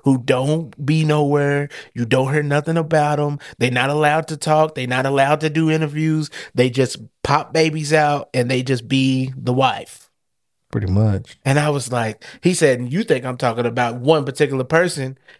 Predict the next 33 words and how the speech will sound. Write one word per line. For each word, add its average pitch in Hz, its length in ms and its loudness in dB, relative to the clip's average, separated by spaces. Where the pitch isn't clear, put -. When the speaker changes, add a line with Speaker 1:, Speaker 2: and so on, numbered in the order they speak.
Speaker 1:
And 131 320 2
literally, 170 320 6
I 202 80 4
thought 160 140 -4
he 143 40 2
was 135 100 -2
talking 139 160 0
about 120 140 0
Marjorie, 165 380 2
but 135 140 -2
he 175 100 0
was 131 160 -4
like, 113 260 -4
"That 156 240 2
goes 143 240 4
for, 131 140 -6
like, 131 180 -2
seven 196 460 0
different 196 320 2
people 214 260 -2
that 139 120 0
I've 135 180 -2
already 165 360 2
mentioned." 185 360 -2
Speaker 2:
Yeah. 95 240 -6
Speaker 1:
And 143 80 2
then 185 80 6
I 185 60 4
started 170 240 2
thinking, 175 240 0
I 160 80 0
was 139 160 -4
like, 117 280 -6